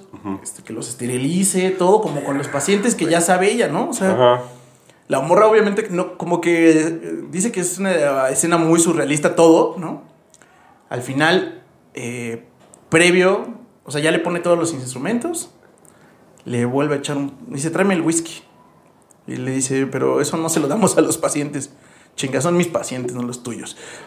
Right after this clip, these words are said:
Speaker 2: A mí tráeme whisky". Se echa el pinche tragote de whisky. Dice que además ya venía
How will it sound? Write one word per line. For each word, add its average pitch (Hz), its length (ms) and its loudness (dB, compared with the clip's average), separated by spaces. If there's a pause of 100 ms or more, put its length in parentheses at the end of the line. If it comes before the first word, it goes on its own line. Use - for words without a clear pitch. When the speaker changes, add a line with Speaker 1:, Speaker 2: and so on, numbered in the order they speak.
Speaker 2:
A 135 140 2
mí 170 100 4
tráeme 160 320 4
whisky". - 480 -8 (720)
Se - 180 -8
echa 131 200 -2
el 123 80 -4
pinche 147 360 -4
tragote 139 600 2
de 131 120 -6
whisky. 139 420 -4
Dice 165 200 -2
que - 100 -12
además - 400 -6
ya 156 100 4
venía 135 640 -2